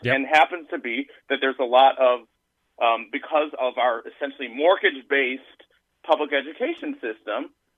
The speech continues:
Speaker 2: there's a lot of de facto segregation. And so choice allows families to go and choose options that fit better. And, and you can look at the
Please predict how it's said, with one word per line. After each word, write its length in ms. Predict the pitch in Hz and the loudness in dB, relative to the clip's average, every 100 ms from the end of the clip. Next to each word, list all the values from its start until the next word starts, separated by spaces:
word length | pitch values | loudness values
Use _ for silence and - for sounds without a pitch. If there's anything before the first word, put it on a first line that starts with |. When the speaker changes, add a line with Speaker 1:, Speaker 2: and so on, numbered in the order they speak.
| _ | _
Speaker 2:
there's 200 | - 160 165 | -4 -4 0
a 20 | |
lot 220 | 135 135 | 4 4
of 80 | 131 | 2
de 80 | 127 | -2
facto 340 | 135 131 135 - | 0 0 -2 -4
segregation. 640 | 143 131 127 180 - 135 | -4 -4 -4 -4 -4 -6
And 180 | 123 127 | -4 -4
so 100 | 165 135 - - | -6 -8 -8 0
choice 320 | 214 208 - | 2 2 0
allows 380 | 131 131 160 165 - | -2 2 4 2 -2
families 680 | 151 185 233 143 107 104 - _ _ _ _ _ _ | -2 0 -2 -6 -8 -12 -16 _ _ _ _ _ _
to 100 | 147 | -8
go 220 | 139 135 | 0 0
and 100 | 147 139 - | 0 -6 -6
choose 260 | 135 135 131 135 - | -4 -4 -8 -12 4
options 380 | 123 127 135 123 | 4 4 -2 -4
that 160 | 123 | -4
fit 160 | 127 - | -4 -4
better. 220 | 110 120 | -2 0
And, 260 | 160 143 127 | 0 -2 -4
and 240 | 127 135 123 | -6 -6 -10
you 100 | 131 | -10
can 220 | 127 120 | -10 -8
look 160 | 135 | -6
at 100 | 120 | -6
the 140 | - | -2